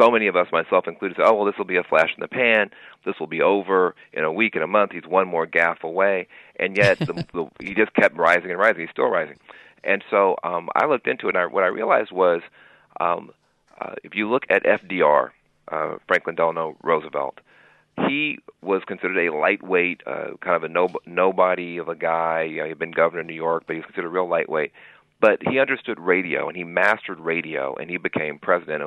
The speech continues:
Speaker 1: and a great president. J F K was considered too young, too Catholic, too lightweight to deal with the former vice president, Richard Nixon, but he mastered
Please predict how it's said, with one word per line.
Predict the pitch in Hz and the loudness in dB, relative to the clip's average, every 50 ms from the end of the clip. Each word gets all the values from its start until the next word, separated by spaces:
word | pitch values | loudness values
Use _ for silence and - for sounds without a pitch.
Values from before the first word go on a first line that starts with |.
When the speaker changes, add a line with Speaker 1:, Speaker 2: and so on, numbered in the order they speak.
| 82 - | -6 -6
Speaker 1:
and | - 78 | -4 -4
a | 82 | -4
great | 80 - 95 95 - - | -2 0 0 -2 -2 -4
president. | - 73 69 71 69 65 - - _ - - - - _ _ _ _ | -8 -8 -8 -10 -14 -16 -16 -18 _ -20 -20 -20 -20 _ _ _ _
J | - 101 101 113 117 | 0 4 4 4 4
F | 107 - - | 2 0 -2
K | - 117 120 | -2 0 0
was | 110 98 87 | 0 -2 -4
considered | - 85 80 - 87 85 80 - - - | -6 -10 -8 -8 -6 -6 -6 -6 -6 -8
too | 120 120 | -8 -8
young, | 113 98 92 87 92 92 92 92 - | -4 -2 0 0 2 0 -2 -6 -8
too | - 104 98 | -10 -10 -6
Catholic, | - - 90 87 87 - - 85 - - - | -4 0 0 0 0 0 -4 -6 -6 -6 -10
too | 107 95 | -10 -6
lightweight | 92 87 87 85 - - 87 85 78 - _ - | -2 -2 -2 -2 -2 0 0 0 0 -4 _ -12
to | 82 | -12
deal | 73 71 85 90 92 90 | -10 -6 -2 -2 0 0
with | 80 82 82 | 0 -2 -4
the | - 78 - - | -4 -8 -12 -4
former | - 87 87 85 78 | -4 -2 -2 0 0
vice | 76 78 78 80 80 - | 0 0 0 0 -2 -2
president, | - 98 95 87 85 82 82 78 - - - _ | 0 0 0 0 -2 -6 -8 -8 -10 -16 -20 _
Richard | - 85 85 - - | -6 -4 -4 -4 -6
Nixon, | - 101 107 - - 80 | -4 -4 -4 -4 -8 -4
but | 80 - - | -2 0 0
he | - 120 | 0 0
mastered | 120 120 107 107 104 - - 92 - | 2 2 2 2 2 -2 -6 -10 -4